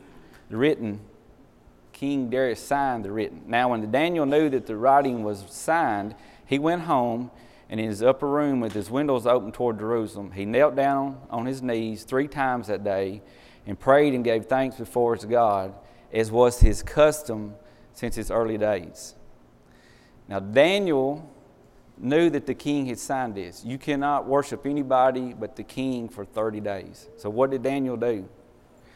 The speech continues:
He did what he always did. He went home and prayed three times a day.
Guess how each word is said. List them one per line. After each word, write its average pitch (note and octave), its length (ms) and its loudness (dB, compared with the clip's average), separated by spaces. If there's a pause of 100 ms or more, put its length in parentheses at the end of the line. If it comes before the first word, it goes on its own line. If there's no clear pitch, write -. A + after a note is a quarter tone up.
(460)
He A#2 100 -4
did B2+ 180 0
what C3 180 2
he B2 100 0
always A2 400 2
did. F2+ 260 -14 (880)
He G#2+ 80 -6
went B2+ 240 -2
home C#3 200 2
and B2 140 -4
prayed C3 380 2
three B2 200 -2
times A2+ 340 -2
a F2 60 -6
day. G2+ 280 -4